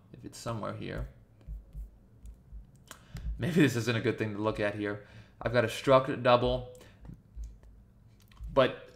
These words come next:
a string does conform to the hashable class, and it doesn't do that when I do there.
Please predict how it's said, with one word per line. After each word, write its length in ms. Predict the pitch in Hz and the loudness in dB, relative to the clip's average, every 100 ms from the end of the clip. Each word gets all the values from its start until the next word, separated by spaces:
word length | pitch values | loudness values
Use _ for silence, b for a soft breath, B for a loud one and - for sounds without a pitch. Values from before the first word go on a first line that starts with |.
| - | -4
a 80 | |
string 560 | 151 - 175 202 185 127 | -2 2 4 4 2 2
does 320 | 143 147 147 | 8 10 8
conform 400 | - 147 131 127 | 2 -2 0 0
to 120 | - 120 | 0 -2
the 140 | 113 | -2
hashable 540 | - 101 110 101 101 | 0 0 0 -2 -4
class, 500 | 101 127 101 85 - | 0 4 4 2 -6
and 120 | - 98 | -10 -8
it 80 | |
doesn't 400 | 101 101 98 98 | -6 -6 -8 -12
do 140 | - 104 | -10 -8
that 140 | 90 | -6
when 120 | 101 | -8
I 60 | 98 | -8
do 140 | 98 | -6
there. 200 | 101 92 | -4 -4